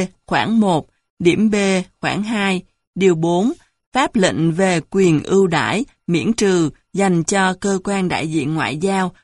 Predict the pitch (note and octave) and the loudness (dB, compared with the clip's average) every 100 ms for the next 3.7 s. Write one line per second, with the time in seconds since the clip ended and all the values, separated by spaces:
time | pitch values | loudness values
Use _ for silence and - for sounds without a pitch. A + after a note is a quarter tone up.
0 | - G3+ F#3 F#3+ F#3 D3+ C#3 A3+ G3 C#3 | -8 -4 -2 -2 -2 -2 -4 -2 -2 -2
1 | D3 - _ - F#3+ F3 D#3 G3 F#3+ G3 | -4 -8 _ -2 0 0 0 -4 -2 -2
2 | F#3+ D3+ C3 D3+ A#2+ C#3 - D#3+ C#3+ D3 | -2 -4 -4 -4 -4 -4 -4 -6 -4 -4
3 | B3+ B3+ B3 - F3 G3 | -4 -4 -6 -4 -2 -2